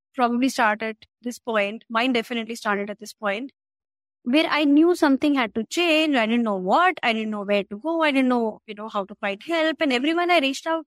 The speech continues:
to kept telling me I was wrong, or probably it was just me who would have left, led to this kind of a situation. And later on, I met someone,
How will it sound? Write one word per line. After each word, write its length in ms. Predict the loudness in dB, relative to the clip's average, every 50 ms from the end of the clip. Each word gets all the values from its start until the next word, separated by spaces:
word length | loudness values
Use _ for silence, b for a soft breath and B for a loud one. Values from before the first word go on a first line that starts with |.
| _
to 180 | -6 -6 -6 -6 -8 _ _ _ _ _ _ _ _
kept 220 | -2 -2 -2 0
telling 260 | 0 0 2 2 2 2
me 100 | 2 2
I 120 | 2 2
was 260 | 2 2 0 0 0
wrong, 440 | -2 0 0 0 0 -2 -2 -4 -4 -2
or 120 | -2 -4 -4
probably 680 | -2 -2 -2 -2 0 -2 -4 -2 0 0 0 -2 -4 -4 -4
it 180 | -4 -2 0 0
was 160 | 0 0 0
just 260 | 0 -2 -2 -2 -2
me 200 | -2 0 0 0 0
who 160 | 0 -2 -2
would 120 | -2 -4
have 120 | -4 -4 -2
left, 300 | 0 -2 -2 -2 -4 _ _
led 240 | -4 -2 -2 -2 -2 -4 -12
to 60 | -14
this 160 | -14 -14 -14
kind 180 | -6 -6 -6 -6
of 80 | -6 -10
a 40 | -14
situation. 720 | -18 -18 -18 -12 -8 -6 -4 -4 -4 -4 -4 -4 -4 -6 -10 -10
And 260 | -6 -6 -4 -4 -6 -8 _ _
later 300 | -2 0 0 2 2 2
on, 300 | 2 2 0 0 -2 -4 -4
I 520 | -2 0 2 2 2 2 0 -2 -2 0 0
met 260 | 0 2 0 -2 -2
someone, 580 | -4 -4 -4 -4 -6 -10 -12 -10 -10 -12 -12